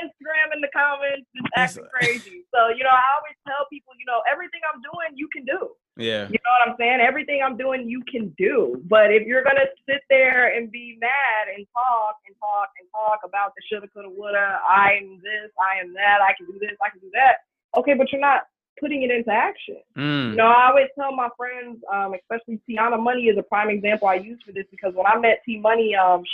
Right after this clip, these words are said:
Speaker 1: she had her wave, but she wasn't pushing a lot of content out. But she
Speaker 2: Mm.
Speaker 1: wanted to be an influencer. So I said, you know, "Well, what do you like to do?" And she's into fitness. I said, "So why aren't you uploading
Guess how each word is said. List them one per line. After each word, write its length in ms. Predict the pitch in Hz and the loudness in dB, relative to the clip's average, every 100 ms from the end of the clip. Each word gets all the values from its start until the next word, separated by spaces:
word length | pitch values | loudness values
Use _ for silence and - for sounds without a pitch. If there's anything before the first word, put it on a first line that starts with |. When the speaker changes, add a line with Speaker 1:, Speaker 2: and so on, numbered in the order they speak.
| - | -8
Speaker 1:
she 180 | 262 247 | -6 0
had 320 | 220 254 277 269 | 4 6 6 4
her 100 | 214 | 2
wave, 460 | 185 175 175 180 202 _ _ _ _ _ - | 4 4 4 -4 -8 _ _ _ _ _ 4
but 360 | 240 233 214 - _ _ _ _ _ _ - | 6 6 4 -2 _ _ _ _ _ _ -16
she 80 | - | -8
wasn't 300 | 247 294 285 - - | -4 -2 -4 -10 -8
pushing 280 | 269 247 | -6 -4
a 60 | 226 | -2
lot 160 | 202 180 | -2 -2
of 60 | 160 | -4
content 400 | 202 185 156 147 110 | -10 -10 -10 -16 -20
out. 240 | 71 - _ _ _ - | -18 -20 _ _ _ -6
But 300 | 123 131 247 233 | 0 4 4 4
she 80 | - | 0
Speaker 2:
Mm. 40 | 208 | 4
Speaker 1:
wanted 320 | 240 311 330 294 | 4 4 2 0
to 60 | |
be 160 | 220 233 | -2 0
an 100 | 220 | 0
influencer. 800 | 226 311 311 202 165 185 - 170 - _ _ _ _ _ | 0 -4 -4 -6 -8 -10 -16 -20 -20 _ _ _ _ _
So 100 | 220 | 2
I 120 | 202 202 226 | 2 2 0
said, 280 | 220 208 | 0 0
you 80 | 202 | -2
know, 240 | 214 202 196 | -4 -2 -4
"Well, 300 | 180 196 190 | -2 -2 0
what 140 | 220 | 0
do 60 | 220 | 0
you 60 | 220 | 0
like 180 | 214 214 | 0 0
to 60 | 208 | -4
do?" 200 | 302 226 | -4 -4
And 80 | 180 | -4
she's 160 | 180 | -4
into 180 | 180 185 | -2 -2
fitness. 380 | - 359 208 180 | -2 -4 -2 -4
I 100 | 180 202 | -4 -2
said, 340 | 202 190 180 180 _ _ _ _ _ - | 2 6 4 2 _ _ _ _ _ 0
"So 200 | 185 180 | 4 4
why 300 | 180 190 196 | 4 2 2
aren't 240 | 202 196 | 0 -4
you 140 | 214 202 | -2 0
uploading 400 | 190 190 190 | 2 0 0